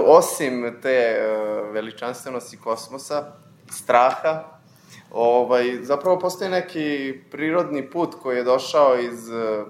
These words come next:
susreta sa medijima i, a, senzacionalističkim izveštaja-, izveštavanjima, tabloidizacijom i slično. E, moja ideja je bila da se na neki način, e, suprotstavim tome tako što ću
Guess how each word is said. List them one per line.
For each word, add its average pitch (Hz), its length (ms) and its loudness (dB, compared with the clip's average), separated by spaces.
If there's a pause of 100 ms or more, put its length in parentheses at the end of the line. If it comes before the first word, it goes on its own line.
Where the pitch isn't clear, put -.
(360)
susreta 147 560 -6
sa 123 180 -4
medijima 117 880 2 (100)
i, 104 400 -10 (460)
a, 101 340 4 (220)
senzacionalističkim 107 1160 -8
izveštaja-, 117 680 4 (280)
izveštavanjima, 120 720 2
tabloidizacijom 107 880 -2
i 104 40 -12
slično. 147 600 -8 (540)
E, 113 340 6
moja 123 340 2
ideja 127 260 4
je 127 80 6
bila 127 260 -2
da 117 120 -8
se 113 200 -10
na 110 140 -4
neki 117 340 -6
način, 113 520 -6
e, 107 40 -10 (880)
suprotstavim 113 880 -4
tome 135 300 -4
tako 113 300 -6
što 120 200 -12
ću - 240 -12